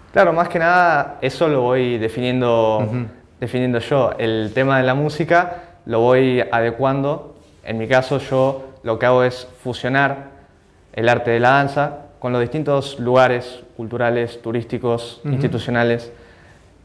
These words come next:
Speaker 1: y yo busco la música en base a eso.
Speaker 2: En base a eso, bien. Presentación hoy en el cecla, público infantil, público juvenil, familia,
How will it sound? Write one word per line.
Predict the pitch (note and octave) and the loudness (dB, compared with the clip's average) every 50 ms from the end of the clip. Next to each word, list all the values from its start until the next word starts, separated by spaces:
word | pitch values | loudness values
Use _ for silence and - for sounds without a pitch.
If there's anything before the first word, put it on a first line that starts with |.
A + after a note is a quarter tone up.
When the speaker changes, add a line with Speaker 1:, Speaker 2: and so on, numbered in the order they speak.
| _ _ _ _ - | _ _ _ _ -4
Speaker 1:
y | B2+ B2+ B2+ B2 A#2+ A#2+ A#2 A#2 A2+ A2+ A2 A2 G#2 G#2+ A2 G#2 - - - - _ _ - - - _ - - | 0 2 2 4 2 2 2 2 2 0 0 0 -2 -4 -8 -10 -16 -20 -20 -20 _ _ -20 -20 -20 _ -20 -20
yo | - - B2+ B2 | -8 -2 0 2
busco | C3 C3 - - C#3+ | 2 2 2 0 2
la | C3 A#2+ | 2 2
música | B2 C3 C3 - C#3+ D3 D3+ D3 - B2 | 2 0 -2 -2 -2 2 2 0 0 0
en | B2 A#2+ | -4 0
base | A#2+ A#2 A#2 - - B2+ | 0 0 0 0 0 2
a | B2 B2+ | 4 4
eso. | B2+ B2+ - - G2+ - - | 4 2 -2 -12 -14 -10 -6
Speaker 2:
En | D3+ C3+ | -6 -4
base | C3 C3+ B2+ - B2 | -2 -4 -4 -4 -4
a | A#2+ A#2 | -4 -4
eso, | A2 - B2 A#2 - - - | -6 -8 -12 -14 -14 -14 -10
bien. | B2+ A#2+ B2 A#2+ A2+ A#2 - - - - - - - - - - - | -6 -4 -4 -4 -4 -6 -10 -16 -18 -20 -20 -20 -20 -20 -20 -12 0
Presentación | - D#3 D#3+ C#3+ D#3 D3 C#3 D3 C3+ D3 F3 F3+ | 2 2 4 4 2 2 2 2 2 2 2 2
hoy | F#3 F3+ F3+ | 4 4 4
en | F3 | 4
el | F#3 F3 | 2 -2
cecla, | F3+ G3+ G3 F#3+ G3 G3+ G3+ G3+ G#3 G#3+ G3+ - - | 0 0 0 2 2 2 4 4 4 2 0 -6 -2
público | D#3 D#3 D#3+ D#3+ D#3+ D#3 D#3 D3 | 0 2 2 2 2 2 0 -2
infantil, | C#3 C3+ - C#3+ C3 B2+ - D#3+ E3 E3 E3 D#3 | -2 -2 -2 -4 -4 0 2 4 6 6 4 4
público | - D3 C#3+ C#3 C3+ C3+ - C3 | 0 -2 -2 -2 -4 -2 -4 -6
juvenil, | - - C3+ C3+ C3 C3+ D3+ D#3 D#3 D3+ C#3+ | -4 -2 0 0 2 2 0 0 0 -2 -2
familia, | - C#3 C3+ C3+ D3 D#3 D3+ D3 D3 D3 C#3+ D3 - | -2 -2 -2 0 0 0 2 4 4 2 2 0 -6